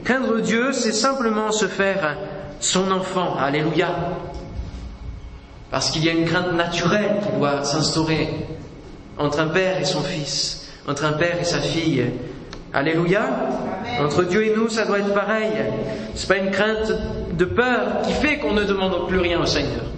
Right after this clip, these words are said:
Speaker 1: C'est pas ça qui doit être entre, entre Dieu et nous. Mais c'est une crainte qui fait qu'on est enfant et donc on est soumis à sa décision, tout simplement.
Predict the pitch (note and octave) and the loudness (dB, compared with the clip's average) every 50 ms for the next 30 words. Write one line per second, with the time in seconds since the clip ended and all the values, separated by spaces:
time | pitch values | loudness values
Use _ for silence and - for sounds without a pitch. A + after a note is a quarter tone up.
0 | - - - - - - F#3 F#3 - A3+ A3 A3 A3 - - - C#3+ C3+ C3+ C3 | -8 -10 -8 -4 -2 0 0 2 2 0 0 0 -2 -4 -2 -2 -2 0 2 2
1 | C3 B2+ - - C3+ C3 - - C#3 C3+ B2+ C3 C3 - - - C#3 C#3+ C#3+ - | 0 0 -2 -4 -6 -6 -4 -2 0 0 0 0 -2 -4 -4 -2 -2 -2 0 0
2 | - - - C3 C3 B2+ B2+ - - - - - - - - - C#3+ C#3+ - F3+ | 0 0 2 2 2 4 2 2 0 -2 -4 -6 -8 -8 -6 -2 -2 0 2 2
3 | F3+ F3+ E3+ - F#3 F#3+ F#3+ G3 A3 G3 A3 - F#3 - - G#3 G3+ G3 F3 E3+ | 2 2 2 2 2 2 2 2 0 0 0 -2 -2 0 0 0 2 0 0 0
4 | E3+ D#3+ D#3+ E3 E3 - - - - G3 G#3 G3+ - - G3+ G#3 B3 B3 - - | 0 0 -2 -2 -4 -4 -4 0 0 2 2 2 0 0 0 2 2 0 0 0
5 | G#3 G3+ G3+ G3+ F#3+ F#3+ F#3+ F#3+ - - A#3+ B3 D4 F4+ F#4 F4 - - - - | 0 0 2 2 2 2 2 0 0 2 2 2 4 2 2 2 0 -2 -4 -4
6 | - - - - - - - - F3 F#3 - A3+ A3+ A#3 C4 - - C#4 C4 D4+ | -6 -6 -8 -10 -12 -10 -6 -2 0 0 0 0 0 0 0 0 0 0 0 0
7 | E4+ E4 E4 E4 D#4+ D#4+ - - - - - A#3+ A#3 A#3+ D#4 D#4+ D#4+ F4 F#4 E4+ | -2 -2 -2 -4 -6 -6 -8 -10 -10 -10 -6 -2 -2 0 0 0 0 0 0 0
8 | E4+ D#4+ - - E4+ - - | 0 0 -2 -4 -6 -8 -10